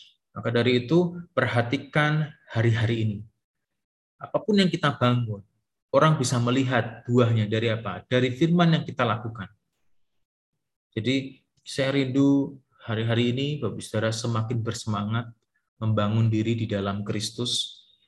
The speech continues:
bang-, bangun keakuratan dalam pengajarannya, perhatikan pengajarannya, renungkan, kuasai, hidup di dalam keakuratan. Ketika Bapak Saudara sudah menguasai itu, ketika Bapak Saudara harus menyatakan kebenaran, menegur saudara,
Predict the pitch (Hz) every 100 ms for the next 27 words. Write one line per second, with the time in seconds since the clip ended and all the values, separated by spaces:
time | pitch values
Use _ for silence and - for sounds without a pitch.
0 | _ _ _ _ 117 117 117 117 - 120
1 | 139 147 139 131 117 - 123 120 123 117
2 | 110 110 113 120 113 120 113 113 113 101
3 | - _ _ _ _ - 123 117 123 143
4 | 139 123 127 120 120 117 117 113 98 -
5 | 131 143 156 156 127 98 101 - _ -
6 | 131 131 - 139 131 107 104 - _ _
7 | _ _ _ _ 131 160 131 123 127 123
8 | 127 113 135 135 127 127 107 101 101 -
9 | - _ _ _ 117 - 131 120 113 139
10 | 135 - 131 127 135 139 143 139 139 135
11 | 151 160 - _ _ _ 127 127 127 120
12 | 113 131 127 120 123 135 139 139 143 -
13 | 202 202 185 170 139 123 123 123 135 147
14 | - 180 165 143 123 113 107 107